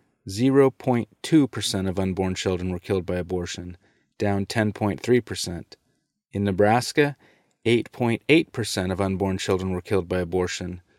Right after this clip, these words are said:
down one point nine percent. In North Dakota, ten point two percent of unborn children were killed by abortion, down two percent.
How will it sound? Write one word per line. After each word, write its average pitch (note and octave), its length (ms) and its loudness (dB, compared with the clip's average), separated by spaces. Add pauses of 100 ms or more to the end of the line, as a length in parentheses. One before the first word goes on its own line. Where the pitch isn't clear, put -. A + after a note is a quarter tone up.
(300)
down G2+ 320 0
one G#2 200 2
point G#2+ 320 -2
nine A#2+ 300 0
percent. - 560 -8 (840)
In G2+ 160 0
North G#2 240 2
Dakota, C3+ 560 2 (120)
ten B2+ 260 2
point A#2 360 -2
two D#3 180 4
percent G2+ 400 -2
of F2+ 80 -2
unborn F#2 380 -2
children F2+ 360 -2
were F2 80 -6
killed F2+ 280 -4
by F2+ 100 -2
abortion, F2 640 -6 (480)
down G#2 280 0
two C#3+ 220 2
percent. - 580 -6